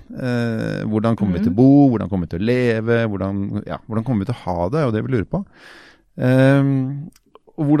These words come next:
Speaker 1: hur ser du på människa i förhållande till, alltså som, som läge och, och, och, och hjärnforskare,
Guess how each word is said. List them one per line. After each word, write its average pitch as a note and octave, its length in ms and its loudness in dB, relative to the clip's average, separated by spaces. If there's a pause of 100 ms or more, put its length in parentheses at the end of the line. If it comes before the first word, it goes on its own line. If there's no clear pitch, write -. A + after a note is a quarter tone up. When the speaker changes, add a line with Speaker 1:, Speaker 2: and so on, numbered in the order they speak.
(840)
Speaker 1:
hur D3 220 2
ser A3 200 0
du C3 400 0 (260)
på D3 420 0 (300)
människa D3+ 760 -4
i C#3 260 -2
förhållande F#2+ 400 -2
till, B2 220 -2
alltså A#2 200 -8
som, B2 300 -4
som C3 220 -2
läge G#2+ 500 -2
och, A2 400 2
och, A2 240 0
och, A2+ 100 -2
och A2 200 0
hjärnforskare, G2+ 600 -4